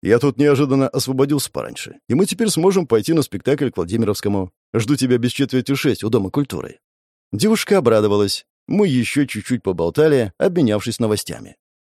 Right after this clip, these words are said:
Аглая, как оказалось, готовилась к какому-то слету медиков в Калинине.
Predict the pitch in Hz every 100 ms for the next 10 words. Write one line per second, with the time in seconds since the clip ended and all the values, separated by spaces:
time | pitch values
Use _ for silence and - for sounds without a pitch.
0 | _ - 180 127 143 156 135 107 95 90
1 | 76 110 143 127 90 107 185 185 170 139
2 | - 110 175 185 160 123 156 165 143 113
3 | 98 101 95 135 127 82 65 50 -